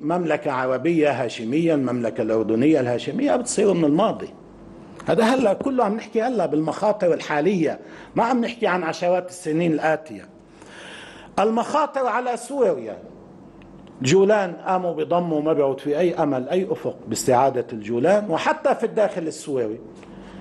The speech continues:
إسرائيل التي ستتسيد على المنطقة ستعيد العمل على مشروع أن يكون الذي يحكم سوريا صديقاً لها وأداة من أدواتها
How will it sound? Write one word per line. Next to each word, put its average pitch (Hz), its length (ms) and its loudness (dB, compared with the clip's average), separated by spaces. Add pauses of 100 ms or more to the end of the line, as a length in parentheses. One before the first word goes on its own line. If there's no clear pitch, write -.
(440)
إسرائيل 220 560 2
التي 208 380 -2
ستتسيد 190 880 0
على 202 220 0
المنطقة 208 600 0
ستعيد 220 680 2
العمل 240 440 2
على 220 260 0
مشروع 233 580 2 (1040)
أن 185 180 4
يكون 208 680 0
الذي 165 360 2
يحكم 170 440 0
سوريا 165 840 2
صديقاً 190 500 2
لها 165 420 0 (1080)
وأداة 165 520 4
من 185 180 -6
أدواتها 175 760 0